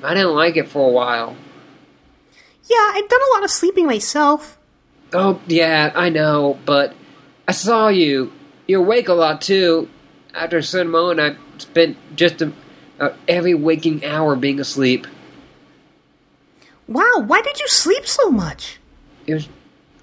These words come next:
Speaker 1: ju-, I, it was just a better way to be, more peaceful and fun, and I guess there was something that happened that was incredibly terrible and sad. Made me feel terrible and sad and sleepy,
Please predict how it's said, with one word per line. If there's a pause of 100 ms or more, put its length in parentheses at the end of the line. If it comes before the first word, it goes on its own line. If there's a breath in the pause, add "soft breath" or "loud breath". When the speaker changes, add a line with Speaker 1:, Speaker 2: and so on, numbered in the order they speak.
Speaker 1:
ju-,
I,
it
was
just
a
better
way
to
be, (260)
more
peaceful
and
fun,
and (500)
I
guess (760)
there
was
something
that
happened
that
was
incredibly
terrible (500)
and
sad. (720)
Made
me
feel
terrible
and
sad
and
sleepy,